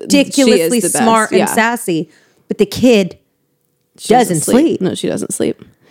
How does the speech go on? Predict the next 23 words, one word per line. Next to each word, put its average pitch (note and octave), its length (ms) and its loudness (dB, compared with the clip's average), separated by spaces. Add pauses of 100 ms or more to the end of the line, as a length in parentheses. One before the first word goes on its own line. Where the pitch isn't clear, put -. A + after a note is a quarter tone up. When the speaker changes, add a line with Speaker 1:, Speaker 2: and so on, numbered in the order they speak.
(320)
Speaker 1:
And A3+ 160 0
she D4+ 180 4
functions B3 440 0
great. G#3+ 360 0 (160)
Speaker 2:
Yeah, F#3+ 320 2
I D#3 120 -6
know. D#3 480 -2
She - 180 -16
does. - 500 -18
Speaker 1:
She's - 280 2
high - 480 -2
functioning, D#3 560 -2
Speaker 2:
She G3+ 100 4
Speaker 1:
and G3 160 4
I'm E3+ 200 2
Speaker 2:
really D#3 100 0
is. D3 180 -2
Speaker 1:
sitting F#3+ 220 0
there, F#3 180 2
like, E3+ 380 0
in F#3+ 160 2
a, E3+ 180 0
I, G3 180 -2